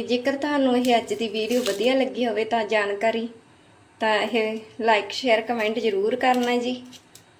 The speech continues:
ਵੀਡੀਓ ਨੂੰ। ਤੇ ਇੱਕ ਵਾਰ ਇਹ ਤਰੀਕਾ ਜ਼ਰੂਰ ਵਰਤ ਕੇ ਵੇਖਣਾ, ਜਿਹੜੇ ਵੀ ਭੈਣ ਭਰਾਵਾਂ ਦੇ ਤੇਜ਼ਾਬ ਬਣਦਾ ਗਾ, ਇਸ ਤਰੀਕੇ ਨਾਲ ਚਾਹ ਪੱਤੀ ਦਾ ਪ੍ਰਯੋਗ ਕਰਕੇ ਵੇਖਣਾ, ਬਿਲਕੁਲ ਵੀ ਤੇਜ਼ਾਬ ਨਹੀਂ ਬਣੂਗਾ। ਤੇ ਚਾਹ ਪੱਤੀ ਪ੍ਰਯੋਗ ਕਰਨ ਦਾ ਇਹ ਬਿਲਕੁਲ ਸਹੀ ਤਰੀਕਾ ਹੈ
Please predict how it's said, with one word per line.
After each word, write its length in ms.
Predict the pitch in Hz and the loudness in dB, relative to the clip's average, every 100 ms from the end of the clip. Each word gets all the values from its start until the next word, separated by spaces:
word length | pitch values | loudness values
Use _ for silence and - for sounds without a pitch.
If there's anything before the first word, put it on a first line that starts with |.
| _ | _
ਵੀਡੀਓ 280 | 226 220 240 | -4 0 2
ਨੂੰ। 220 | 254 254 247 - | 2 0 -4 -4
ਤੇ 60 | 233 - 254 | 0 0 0
ਇੱਕ 160 | 254 | -2
ਵਾਰ 200 | 254 254 | -2 0
ਇਹ 140 | 247 269 | 2 2
ਤਰੀਕਾ 400 | 262 240 233 233 | 2 0 4 2
ਜ਼ਰੂਰ 360 | 208 208 220 | 2 0 0
ਵਰਤ 360 | 233 208 180 - | 0 0 -2 -6
ਕੇ 140 | 202 | -4
ਵੇਖਣਾ, 400 | 208 214 240 233 | -4 -4 -2 -2
ਜਿਹੜੇ 240 | 220 214 220 | 0 -2 0
ਵੀ 120 | 247 | -2
ਭੈਣ 280 | 254 247 220 - | -2 -2 -4 -6
ਭਰਾਵਾਂ 300 | 226 226 233 | -2 0 0
ਦੇ 120 | 226 | -2
ਤੇਜ਼ਾਬ 400 | 214 202 185 175 | -4 -2 0 0
ਬਣਦਾ 380 | 180 190 190 190 | 0 -4 -4 -4
ਗਾ, 160 | 196 320 - - - - - - - | -4 -4 -6 -18 -20 -20 -20 -16 0
ਇਸ 160 | 247 247 | 0 0
ਤਰੀਕੇ 320 | - 233 233 226 | 0 0 0 -2
ਨਾਲ 140 | 226 | -2
ਚਾਹ 160 | 233 233 | 0 -2
ਪੱਤੀ 280 | 254 247 | -2 -4
ਦਾ 80 | 226 | -2
ਪ੍ਰਯੋਗ 420 | 220 214 208 202 202 | 0 0 0 -2 0
ਕਰਕੇ 320 | 196 196 208 | -2 -2 -4
ਵੇਖਣਾ, 440 | 190 190 240 262 | -6 -4 -2 -2
ਬਿਲਕੁਲ 420 | 254 240 214 247 | 0 -2 -2 0
ਵੀ 100 | 240 | 0
ਤੇਜ਼ਾਬ 380 | 254 240 214 190 | 0 0 0 0
ਨਹੀਂ 300 | 190 190 208 | -2 -4 -4
ਬਣੂਗਾ। 400 | 202 226 233 262 277 - - - - - | -2 -2 -2 -2 -6 -10 -20 -20 -20 -8
ਤੇ 80 | 247 | -6
ਚਾਹ 240 | 240 233 | 0 2
ਪੱਤੀ 280 | 226 254 254 | 2 -2 -4
ਪ੍ਰਯੋਗ 380 | 240 220 214 208 202 | -2 -2 -2 -2 -2
ਕਰਨ 300 | 208 202 196 | -2 -2 -2
ਦਾ 80 | |
ਇਹ 180 | 202 220 | -2 -2
ਬਿਲਕੁਲ 360 | 202 202 220 247 | -4 -4 -2 -4
ਸਹੀ 360 | 247 202 196 196 | -2 -4 -2 -2
ਤਰੀਕਾ 320 | 202 202 202 | -2 -2 -2
ਹੈ 240 | 202 226 | -4 -2